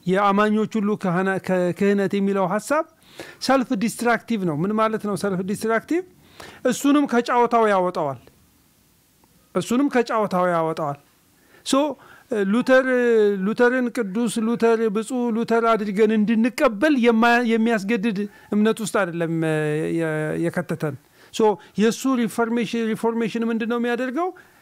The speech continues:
ራሱንም ሉተርን እንድት-፣ እንድትጠ-፣ የመጠየቅ አቅም እንዲኖራችሁ ነው ያደረገው። ለዚህ ነው እነ ዚዩንግሊ፣ እነ፣ እ፣ ማን ነው፣ እነ ካልቪን ከሉተር ቫሪዬሽን ያለው ነገር እንኳን ቢያነሱና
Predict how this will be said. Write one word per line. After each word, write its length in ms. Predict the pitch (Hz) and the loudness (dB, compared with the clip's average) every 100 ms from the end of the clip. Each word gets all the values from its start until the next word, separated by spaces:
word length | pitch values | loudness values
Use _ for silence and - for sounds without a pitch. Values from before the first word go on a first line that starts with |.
| - | 2
ራሱንም 600 | 233 262 254 277 269 233 | 4 6 4 4 4 4
ሉተርን 420 | 240 240 240 240 | 4 4 4 4
እንድት-፣ 360 | 220 220 - 226 | 2 0 -2 0
እንድትጠ-፣ 440 | 208 196 - 240 | 0 -2 -4 0
የመጠየቅ 560 | 208 208 233 240 269 285 | 4 4 2 0 -2 0
አቅም 340 | 247 247 254 233 | 0 2 2 0
እንዲኖራችሁ 600 | 214 208 208 196 - 196 | 2 0 0 0 -2 -2
ነው 100 | 180 | 0
ያደረገው። 440 | 165 156 143 139 - _ _ - _ | 0 -2 -4 -8 -10 _ _ -20 _
ለዚህ 280 | 220 240 240 | 2 4 2
ነው 140 | 196 147 160 180 | 0 -4 -10 -6
እነ 200 | 170 165 170 160 156 147 | -2 -2 -2 -2 -2 -2
ዚዩንግሊ፣ 400 | 180 208 214 254 262 | -2 -2 -2 -2 0
እነ፣ 140 | 202 190 180 165 156 151 151 143 - - - | 0 0 0 0 0 -2 -4 -6 -18 -20 -8
እ፣ 120 | 175 160 156 151 147 147 | -4 -2 -2 -2 -2 -2
ማን 200 | 147 165 165 | -2 -2 0
ነው፣ 160 | 156 147 143 139 135 135 135 131 139 - _ - | 0 0 -2 -2 -4 -4 -6 -8 -10 -12 _ -4
እነ 140 | 175 190 | -2 0
ካልቪን 480 | 202 220 208 277 392 - _ _ _ - | 2 0 2 0 0 -8 _ _ _ -4
ከሉተር 580 | 214 214 226 247 269 330 359 _ _ _ - | 2 2 2 0 0 -2 -10 _ _ _ -2
ቫሪዬሽን 600 | 196 233 254 226 247 233 | 2 2 2 0 0 0
ያለው 280 | 220 220 220 | 2 2 2
ነገር 260 | 214 202 | 0 -2
እንኳን 300 | 202 190 165 151 | -2 -2 -4 -2
ቢያነሱና 600 | 175 185 202 208 202 | -2 0 -2 -2 -2